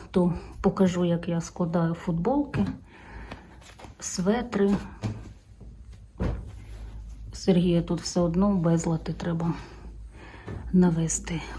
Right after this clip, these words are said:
порядок. Дивіться, приїхав з чемодану, просто вивалив все. Отже,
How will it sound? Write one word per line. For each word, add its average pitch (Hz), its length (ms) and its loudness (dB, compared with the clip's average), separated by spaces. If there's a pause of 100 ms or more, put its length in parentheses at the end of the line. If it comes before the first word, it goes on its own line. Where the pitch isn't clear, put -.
порядок. 156 640 -2 (1200)
Дивіться, 160 520 0 (1300)
приїхав 175 540 4
з - 80 -10
чемодану, 170 580 6
просто 170 500 -2 (320)
вивалив 185 500 2
все. 165 420 -4 (640)
Отже, 170 440 -2